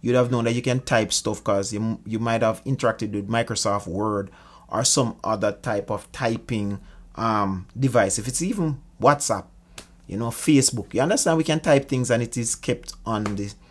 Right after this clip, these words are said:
on the, the, the, the, the, the, the cloud or kept on the internet. But however, divi-, digital highlighting is a bit more complicated. All right. Now,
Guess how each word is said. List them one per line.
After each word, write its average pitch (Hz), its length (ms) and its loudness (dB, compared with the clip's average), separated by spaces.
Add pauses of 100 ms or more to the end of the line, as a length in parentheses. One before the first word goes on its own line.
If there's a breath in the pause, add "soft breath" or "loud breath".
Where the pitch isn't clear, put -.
(280 soft breath)
on 113 220 -2
the, 110 240 -2
the, 104 180 -2
the, 101 280 -4
the, 104 220 -4
the, 98 240 -6
the, 101 260 -4 (460)
the 92 240 -6 (400 soft breath)
cloud 123 520 6
or 107 200 0
kept - 320 -6
on 104 100 -4
the 101 60 -4
internet. 104 500 -6 (500 soft breath)
But 147 120 4
however, 220 260 6
divi-, 220 360 0 (120)
digital 208 420 4
highlighting 165 460 2
is 123 100 -2
a 123 80 4
bit 117 400 -4
more 113 380 0 (120)
complicated. 107 720 -2 (880 soft breath)
All 120 120 2
right. 139 280 6 (240)
Now, 135 360 2